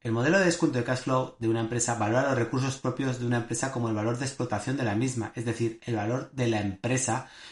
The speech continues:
menos el valor del endeudamiento y otros derechos de inversores que tienen preferencia sobre las acciones normales, como son las acciones preferentes. El valor de la empresa y el valor del endeudamiento se calculan como el valor de sus respectivos cash flows,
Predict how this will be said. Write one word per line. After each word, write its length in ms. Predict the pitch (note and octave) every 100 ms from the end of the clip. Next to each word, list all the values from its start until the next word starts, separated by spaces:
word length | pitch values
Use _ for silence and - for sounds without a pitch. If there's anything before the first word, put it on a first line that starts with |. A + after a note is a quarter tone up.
| -
menos 240 | A#2+ A#2+ -
el 60 | A2
valor 260 | A2 B2
del 140 | C#3 C3
endeudamiento 840 | A#2 G#2+ G2 G#2 A#2 G#2+ F#2 - _ _ _ _
y 80 | A2+
otros 260 | A2 B2+ A#2+
derechos 420 | A#2+ A#2+ C#3+ B2
de 60 | A#2+
inversores 500 | G#2+ G2+ A2 A2+ -
que 80 |
tienen 260 | G#2+ A2+ A#2+
preferencia 540 | A#2 A#2+ A2+ A2 C#3
sobre 220 | - A#2+ G#2+
las 160 | G2+
acciones 320 | F#2+ A2+ A#2+
normales, 480 | A#2 G2+ A2 G2+ F#2
como 180 | - G2
son 300 | - B2+ C3+
las 100 | A2
acciones 380 | G2 A2+ B2 -
preferentes. 800 | G#2+ - G2 G2 F2 - - _ _ _ _ _ _ _
El 120 | F#2+
valor 180 | A2+ D3
de 80 | F#3+
la 80 |
empresa 580 | E3 D3 C3+ A#2 - - _ -
y 60 |
el 80 | F#2+
valor 180 | G2 A2+
del 120 | C3+
endeudamiento 600 | B2+ A#2+ A#2 A#2+ C#3 -
se 140 | -
calculan 380 | A2+ A2 A#2+ C3+
como 180 | C#3+ B2+
el 60 | A2
valor 240 | A2 A#2+
de 100 | C3+
sus 160 | C3 A2
respectivos 600 | A2 G2 - B2+ C3+ -
cash 280 | A#2+ A#2+
flows, 440 | - A#2 A2 -